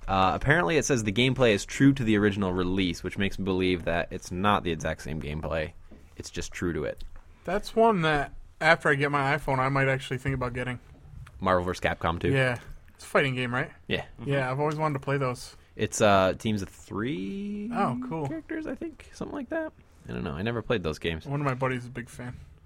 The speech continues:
Speaker 1: Uh, the pre-order bonus f-, was revealed for, I'm gonna butcher this name, Theater Rhythm, Final Fantasy.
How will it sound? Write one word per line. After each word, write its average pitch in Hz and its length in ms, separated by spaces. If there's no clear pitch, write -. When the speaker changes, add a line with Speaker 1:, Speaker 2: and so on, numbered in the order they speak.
Speaker 1:
Uh, 117 320
the 107 120
pre-order 160 380
bonus 117 380
f-, - 300
was 113 260
revealed 104 380
for, 101 540
I'm 87 60
gonna 87 160
butcher 82 360
this 87 200
name, 82 180
Theater 110 440
Rhythm, 120 340
Final 98 180
Fantasy. 107 380